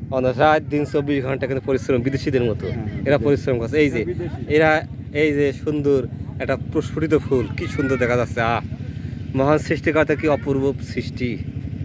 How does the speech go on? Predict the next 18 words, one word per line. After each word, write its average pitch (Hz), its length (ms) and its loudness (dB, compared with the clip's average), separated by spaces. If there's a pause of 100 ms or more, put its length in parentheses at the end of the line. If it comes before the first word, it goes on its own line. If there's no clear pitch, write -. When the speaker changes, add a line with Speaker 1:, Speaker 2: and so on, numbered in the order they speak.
(360)
Speaker 1:
আলহামদুলিল্লাহ। 113 960 2
আল্লাহ 165 240 6
পাক 175 260 2
যত 170 180 2 (180)
ফল 160 220 2
সৃষ্টি - 320 -2
করেছে 185 400 4 (460)
তার 175 160 0
ভিতরে 180 180 0 (160)
সবচেয়ে 220 440 6
লম্বা 180 540 4
এবং 185 320 4
বড় 170 260 4
ফুল 226 240 2
বিশিষ্ট 233 400 0
ফল 165 420 4 (340)
এই 156 220 6
ড্রাগন, 123 440 2